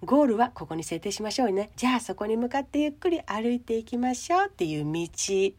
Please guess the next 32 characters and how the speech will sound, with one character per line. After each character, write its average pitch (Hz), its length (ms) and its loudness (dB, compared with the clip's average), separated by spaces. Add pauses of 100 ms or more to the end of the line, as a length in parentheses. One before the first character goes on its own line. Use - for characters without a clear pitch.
(160)
作 285 380 2
り 143 100 -6
が 120 220 -16
で 247 140 6
き 254 120 -4
た 139 140 -8
ら、 147 160 -2 (320)
自 294 240 -2
然 381 320 2
と 330 220 4
二 - 200 -2
人 240 120 0
と 311 100 -2
も 247 80 2
こ - 220 0
う 240 40 4
な 320 120 4
っ 339 80 -6
て 208 120 2
い 196 60 2
く 285 180 0
ん 302 60 6
だ 214 140 4
な 196 100 2
っ 202 40 -6
て 196 200 -12
い 185 40 -2
う 196 40 -2
の 202 60 -2
は 240 80 0
す 320 160 -4
っ 359 140 0